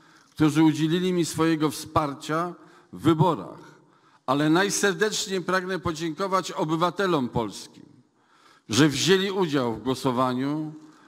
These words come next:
że oddali swój głos na jednego z dwóch kandydatów.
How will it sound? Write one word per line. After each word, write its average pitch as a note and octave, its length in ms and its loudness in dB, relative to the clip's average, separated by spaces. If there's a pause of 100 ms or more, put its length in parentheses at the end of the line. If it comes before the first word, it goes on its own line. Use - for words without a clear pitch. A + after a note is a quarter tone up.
(120)
że A#2+ 240 2
oddali F#3 400 0
swój E3 320 -2
głos E3+ 400 0
na F3+ 160 0
jednego E3+ 500 -2
z A#2 100 -8
dwóch C#3+ 340 -4
kandydatów. C3+ 640 -2